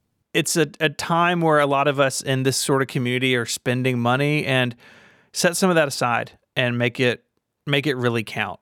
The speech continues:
So you can go to saint jude dot org slash relay and donate. And that money goes to not only this research and treatment, but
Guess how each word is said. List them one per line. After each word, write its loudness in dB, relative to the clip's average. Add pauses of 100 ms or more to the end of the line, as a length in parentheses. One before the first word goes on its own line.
So -2
you 0
can -2
go 4
to 2
saint -2
jude -2
dot 0
org -4
slash -2
relay -2
and -8
donate. -2 (420)
And -4
that 2
money 0
goes 0
to -2
not 0
only -2
this -4
research -2
and -4
treatment, -2
but 0